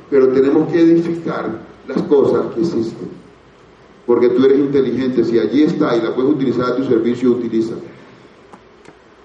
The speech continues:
Y resérvate la discrepancia que tengas. Eso se llama liderazgo y eso se llama actitud. Porque la buena actitud no significa que yo concuerdo con todo. Yo tengo mis serias discrepancias con muchas cosas,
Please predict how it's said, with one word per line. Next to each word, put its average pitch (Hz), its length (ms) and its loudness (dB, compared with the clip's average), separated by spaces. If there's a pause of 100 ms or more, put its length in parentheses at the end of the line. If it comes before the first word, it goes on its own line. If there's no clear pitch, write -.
(100)
Y 113 60 -10
resérvate 120 680 2
la 110 80 0
discrepancia 104 600 -4
que 110 80 -6
tengas. 92 480 -8 (640)
Eso - 160 4
se 139 60 4
llama 131 240 2
liderazgo 120 540 -2 (340)
y 113 80 2
eso 113 80 4
se 123 100 4
llama 113 260 0
actitud. 107 460 0 (560)
Porque 127 260 2
la 131 140 0
buena 147 240 4
actitud 151 380 2
no 139 180 4
significa 139 500 0
que 127 80 2
yo 123 140 6
concuerdo 127 500 4
con 117 220 2
todo. 107 380 2
Yo 123 160 6
tengo 170 280 4
mis 151 140 2
serias 143 280 0
discrepancias 135 640 0
con 123 140 -2
muchas 123 280 0
cosas, 113 380 2